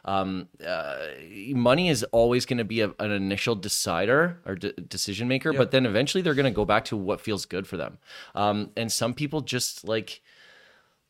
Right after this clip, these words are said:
Speaker 1: love the big city or love being near the ocean or love being, or don't want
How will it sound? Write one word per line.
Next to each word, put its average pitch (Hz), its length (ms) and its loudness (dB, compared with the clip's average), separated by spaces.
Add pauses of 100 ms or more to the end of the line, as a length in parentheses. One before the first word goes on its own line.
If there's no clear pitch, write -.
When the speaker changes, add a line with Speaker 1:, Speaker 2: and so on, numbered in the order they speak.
(380)
Speaker 1:
love 92 420 -4
the 120 80 -2
big 117 200 -2
city 139 380 0
or 90 100 0
love 95 420 -4
being 117 380 -6
near 117 180 0
the 110 80 2
ocean 110 460 2
or 80 140 -6
love 104 200 -2
being, 110 260 -8
or 110 160 -2
don't 123 440 -2
want 127 360 2